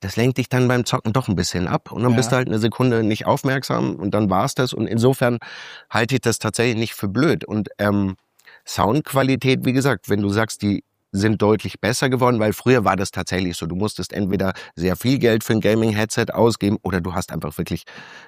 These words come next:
Speaker 1: einen Quark-Sound gekriegt. Also so
Speaker 2: <laughs>
Speaker 1: wirklich, wirklich ganz billigen Schrott. Ähm, aber ich glaub, da hat sich auch einfach ähnlich wie bei den Standard-Kopfhörern in den letzten Jahren dieser,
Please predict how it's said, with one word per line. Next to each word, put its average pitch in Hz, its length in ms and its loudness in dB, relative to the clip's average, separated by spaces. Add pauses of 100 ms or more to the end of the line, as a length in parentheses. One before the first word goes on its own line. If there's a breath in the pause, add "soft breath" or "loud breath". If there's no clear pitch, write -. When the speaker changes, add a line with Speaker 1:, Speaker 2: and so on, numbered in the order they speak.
Speaker 1:
einen 87 100 -8
Quark-Sound - 760 -4
gekriegt. - 440 -10
Also 69 200 -6
so 78 340 -4
Speaker 2:
<laughs> - 60 -10
Speaker 1:
wirklich, 107 640 0 (100)
wirklich - 340 -2
ganz 135 280 2
billigen 113 400 2
Schrott. - 320 0 (480 loud breath)
Ähm, 120 480 2 (280)
aber 117 140 2
ich 127 120 -2
glaub, 120 180 0
da 120 120 0
hat 120 120 -2
sich - 180 -6
auch 110 160 -2
einfach 107 380 -2
ähnlich 127 340 2
wie 127 100 4
bei 107 120 2
den 95 260 -2
Standard-Kopfhörern 123 1120 0
in 101 140 0
den 104 100 4
letzten 95 340 0
Jahren 92 380 2
dieser, 90 380 0